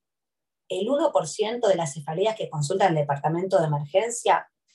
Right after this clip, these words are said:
hay, eh, papers que dicen que son relacionados con la hemorragia subaracnoidea. La realidad es que no cierra este porcentaje y no en nuestro porcentaje,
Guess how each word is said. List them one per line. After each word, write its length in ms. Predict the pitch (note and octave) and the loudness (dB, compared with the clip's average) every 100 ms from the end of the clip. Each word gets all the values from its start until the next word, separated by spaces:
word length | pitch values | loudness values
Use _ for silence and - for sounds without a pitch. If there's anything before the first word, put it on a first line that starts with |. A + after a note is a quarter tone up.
| _ | _
hay, 420 | - A#3+ C4 A#3+ - | 2 4 4 0 -4
eh, 320 | E3 D3+ C#3+ - | -4 -2 -2 2
papers 460 | A#3 B3 A#3+ - | 2 4 0 0
que 140 | - E3 | -6 -6
dicen 320 | F#3+ G3 G3 | -4 -6 -6
que 100 | F3 | -8
son 380 | D3 F3 F3 - _ | -6 -6 -8 -12 _
relacionados 520 | - E3 D#3+ E3+ F#3+ | -6 -4 -2 0 2
con 100 | F#3+ | 2
la 60 | D#3+ | -2
hemorragia 340 | D3+ D#3 D3+ | -2 -4 -4
subaracnoidea. 880 | E3 D#3 D3+ C#3+ C#3+ C#3 C#3+ C#3+ D3+ - _ _ _ | -6 -4 -4 -4 -4 -4 -6 -8 -10 -16 _ _ _
La 180 | E3+ F3 | 2 4
realidad 560 | F#3 F#3 G3 A3 C4 C4+ | 4 4 4 4 2 0
es 160 | F#3+ D#3+ | -8 -16
que 120 | - | -16
no 180 | E3 G#3 | -14 -12
cierra 520 | - - B3 B3+ F#3 | -12 -12 -4 -2 0
este 180 | F3 E3+ | -4 -10
porcentaje 720 | - D3+ D#3+ D#3 G3+ G#3 G3+ - | -14 -12 -10 2 2 2 -2 -2
y 120 | E3+ | -4
no 220 | F#3+ C4 | 0 2
en 120 | C4 F#3 | 2 0
nuestro 280 | D#3 - | -6 -10
porcentaje, 720 | - D3 D#3+ G#3 F3+ D3 D#3 | -10 -8 -2 2 2 2 -6